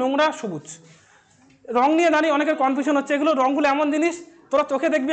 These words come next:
একটা ব-, লেখা থাকবে আর একটা, কিন্তু actually এটা সবুজেই। কেমন সবুজ এটা? ডার্টি সবুজ। ডার্টি মানে কি? নোংরা সবুজ। নোংরা মানে কালচে সবুজ, ঠিক আছে, নোংরা তো হয় না, কালচে হয়, গেল। তাহলে কি এটার সাথে এটার বিক্রিয়া কি উৎপন্ন হচ্ছে? আমাদের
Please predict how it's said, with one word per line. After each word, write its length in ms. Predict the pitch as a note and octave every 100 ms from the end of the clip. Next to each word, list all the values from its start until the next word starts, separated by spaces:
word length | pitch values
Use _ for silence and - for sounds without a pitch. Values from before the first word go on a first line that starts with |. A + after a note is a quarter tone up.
| D4+
একটা 180 | E4 E4
ব-, 300 | D4 G3+ A3+ A3+
লেখা 160 | B3 C#4
থাকবে 160 | B3+ A3+
আর 60 | E3
একটা, 180 | - C3 - _ _ -
কিন্তু 140 | C4+ C4+
actually 220 | E4 D4
এটা 120 | C#4+ D#4+ -
সবুজেই। 380 | C4 C4 G3+ C3+ - _ _ -
কেমন 180 | B3 D4+
সবুজ 220 | D4+ D#4
এটা? 140 | D#4 D#4+ A#3
ডার্টি 240 | B3+ B3 -
সবুজ। 240 | F3 C#3+ - - _ - F#3+
ডার্টি 200 | A3+ D4+ D4+
মানে 120 | D4+
কি? 60 | D#4+
নোংরা 320 | C#4 A#3+ C4 B3+
সবুজ। 220 | G3 D3+ - - - - G#3+
নোংরা 180 | B3 D4
মানে 100 | D#4 D#4
কালচে 220 | B3 A#3+ A#3+
সবুজ, 180 | F3 D#3 -
ঠিক 100 | G3
আছে, 160 | F3+ C#3+ -
নোংরা 240 | G#3 B3 C#4
তো 80 | C#4+
হয় 120 | D4+ D4+
না, 40 |
কালচে 300 | A#3 A3 F#3+
হয়, 140 | C#3 - - - - -
গেল। 120 | A#3+ D#4 F4 - _ _ _ _ _ _ _ -
তাহলে 160 | D4
কি 120 | D#4 F4 F4 A#3
এটার 160 | D#4 D#4
সাথে 140 | D4+
এটার 180 | D4 D4
বিক্রিয়া 200 | D4 D4+
কি 60 | D4
উৎপন্ন 240 | C4 D4 D#4
হচ্ছে? 140 | D#4
আমাদের 180 | D#4 D#4